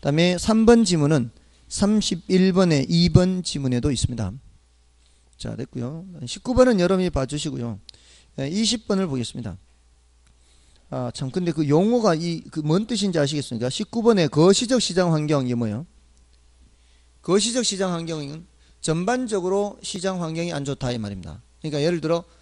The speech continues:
전 세계적으로, 전 세계적으로 뭐 경기가 안 좋다거나 이런 관점에서 보는 거는 거시적 시장 환경이 안 좋은 거예요. 됐나요? 그다음에 사회 간접 자본 시설의 확충. 이건 뭔지 아시죠?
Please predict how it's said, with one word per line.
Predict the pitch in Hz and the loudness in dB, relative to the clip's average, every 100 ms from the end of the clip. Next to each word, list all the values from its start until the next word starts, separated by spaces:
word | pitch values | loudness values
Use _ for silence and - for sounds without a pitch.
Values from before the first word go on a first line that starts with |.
| _ | _
전 | - 196 214 | -2 2 4
세계적으로, | 202 208 180 123 110 95 _ _ _ _ _ _ _ | 4 4 -2 -6 -10 -14 _ _ _ _ _ _ _
전 | - 196 214 | -4 -4 -2
세계적으로 | 196 196 185 170 156 165 156 | -2 0 -2 -2 -4 -4 -4
뭐 | 139 135 | -8 -8
경기가 | 160 165 156 | -6 -4 -4
안 | 139 | -4
좋다거나 | 139 135 117 113 87 | -6 -4 -4 -6 -8
이런 | 156 165 202 202 | -4 -2 -2 -2
관점에서 | 180 170 165 151 139 | -2 -4 -2 -2 -2
보는 | 127 127 127 | 0 -2 0
거는 | 127 202 220 - _ _ - | 2 2 0 -12 _ _ -2
거시적 | 143 147 151 190 190 | 4 4 4 2 2
시장 | - 156 151 | -2 0 2
환경이 | 147 143 139 | 2 0 -2
안 | 135 | -2
좋은 | 131 110 | -2 -4
거예요. | 104 147 - _ _ _ _ _ _ _ | -4 -6 -10 _ _ _ _ _ _ _
됐나요? | - 131 123 156 - _ _ _ _ | -2 -2 -2 -6 -12 _ _ _ _
그다음에 | 151 156 139 - | -2 0 -2 -6
사회 | - 196 214 208 | 0 4 6 6
간접 | - 170 175 202 - | 2 0 2 0 2
자본 | 165 160 | 2 2
시설의 | 151 143 151 151 - | 0 2 4 4 2
확충. | 139 - 123 98 - _ _ _ - - | -2 -4 -6 -6 -12 _ _ _ -16 -2
이건 | 170 190 | 2 4
뭔지 | 185 175 | 4 2
아시죠? | 143 143 120 | 2 0 -8